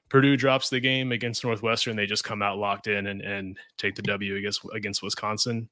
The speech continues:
Um, but I, uh, if we do win against Northwestern, that kind of lowers my, uh,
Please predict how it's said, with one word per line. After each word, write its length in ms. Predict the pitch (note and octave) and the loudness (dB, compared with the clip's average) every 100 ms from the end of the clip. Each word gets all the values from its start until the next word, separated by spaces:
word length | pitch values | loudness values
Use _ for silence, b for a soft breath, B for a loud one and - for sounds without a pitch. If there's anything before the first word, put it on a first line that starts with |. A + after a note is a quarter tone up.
| _ | _
Um, 280 | G2 G2+ G2 | 2 2 0
but 160 | F#2+ G2 | 0 4
I, 320 | G2+ G2 G2 | 4 2 0
uh, 260 | G2+ G2+ G#2 _ _ _ _ _ _ _ | 0 -2 -6 _ _ _ _ _ _ _
if 220 | A2 - | -4 -2
we 100 | A2 | 0
do 240 | G2+ A#2 A2 | 2 2 4
win 220 | A2 A2 | 4 4
against 260 | A2+ A2 | 2 0
Northwestern, 600 | A#2+ G#2+ G#2+ G#2+ - A2 | 0 0 2 2 2 0
that 120 | G#2 G#2 | 0 0
kind 220 | A#2 G#2 | 0 -2
of 120 | F#2+ | -4
lowers 460 | G2 G2+ A2+ A#2 - | -2 0 2 0 2
my, 340 | A2+ A2+ A2+ | 2 4 2
uh, 320 | A#2+ A#2+ B2 | -2 -4 -4